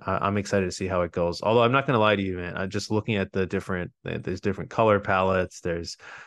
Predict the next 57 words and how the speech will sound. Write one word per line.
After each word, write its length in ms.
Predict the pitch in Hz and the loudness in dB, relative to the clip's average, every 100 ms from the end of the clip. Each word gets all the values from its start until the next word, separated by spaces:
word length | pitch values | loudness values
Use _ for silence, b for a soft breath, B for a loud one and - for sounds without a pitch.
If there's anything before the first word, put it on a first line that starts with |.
| B | B
signature 540 | - 127 120 110 - 104 | 0 2 4 2 0 -2
colors, 400 | 98 101 98 92 | 2 4 4 2
there's 180 | 95 104 | -4 -2
different 340 | 104 95 87 | -4 -4 -6
sizes. 680 | - 110 110 98 98 92 85 | 2 4 4 4 0 0 -2
I, 200 | 98 - | -4 -2
I 100 | 101 | -4
could 180 | 101 101 | -4 -8
see 600 | - 117 107 104 98 98 | -4 0 2 0 -2 -4
some 260 | - 110 101 | -4 -2 -2
rarities 560 | 98 98 98 101 92 | 0 2 2 0 -4
emerging, 560 | 92 92 95 92 90 90 | -8 -6 -4 -4 -6 -6
and 100 | 87 | -8
then 120 | 87 | -8
people 520 | 101 98 87 87 85 B B B B | -6 -4 -2 -2 -4 B B B B
uh, 380 | 90 87 82 87 - - | -2 0 0 0 -4 -4
at 100 | 95 | -2
least 200 | 95 - | -2 -2
trying 140 | 95 | -2
to 60 | 90 | -2
make 180 | 87 90 | -4 -4
money 200 | 90 87 | -2 -4
on 120 | 82 | -6
some 160 | 90 | -8
of 60 | 85 | -2
those. 260 | 85 82 85 | -2 -2 -6
And, 160 | 82 - | -8 -4
and, 160 | 110 | 0
and 160 | 131 139 | 4 4
that's 220 | 151 - | 4 4
what, 320 | 131 120 - | 6 6 4
yeah, 100 | 117 | 0
you 80 | 113 | 0
know, 120 | 113 | 0
this 160 | 110 107 | -2 -4
is 100 | 104 | -4
a, 140 | 101 | -2
a 80 | - | -2
longer 400 | 98 98 98 98 | -2 -2 -2 -6
conversation 600 | - 95 90 95 90 92 | -4 -6 -4 -4 -4 -6
about 360 | 87 87 85 - B B B | 0 2 2 -2 B B B
if 100 | 101 | -6
these 220 | 95 82 | -4 -2
large 240 | 92 92 - | 2 0 0
supply 340 | 87 - 85 | -10 -4 -4
mints 400 | 87 90 85 - - | -2 -8 -8 -12 -4
end 240 | 95 90 | -4 0
up 160 | 90 - | -2 -2
having 320 | 98 92 85 | -2 -2 -2
some 180 | - 95 | -6 -8
kind 200 | 90 90 | -6 -4
of 60 | 85 | -4
a 80 | |
financial 500 | 87 92 92 92 98 | -2 -2 -2 -4 -6
speculative 540 | 95 - 87 95 90 85 | -8 -4 -4 -4 -6 -4
value. 340 | 87 82 82 | -2 -2 -6
But, 240 | 87 85 | -4 -4